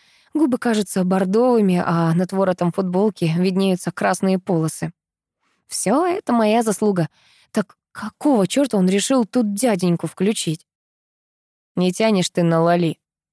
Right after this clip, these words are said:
Дарья весело щурится, глядя на мою грудь. Прищуриваюсь и приоткрываю рот, порывисто вдыхая. "Ты даже знаешь, кто это? Не думала, что ты еще и извращенец".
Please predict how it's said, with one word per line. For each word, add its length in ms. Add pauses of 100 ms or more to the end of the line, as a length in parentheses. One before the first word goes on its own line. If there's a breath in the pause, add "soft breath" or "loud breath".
(360)
Дарья 320
весело 360
щурится, 540
глядя 340
на 100
мою 240
грудь. 320 (1120)
Прищуриваюсь 840
и 140
приоткрываю 640
рот, 240
порывисто 540
вдыхая. 600 (1700)
"Ты 80
даже 280
знаешь, 340
кто 260
это? 300 (120)
Не 200
думала, 400
что 160
ты 100
еще 300
и 160
извращенец". 800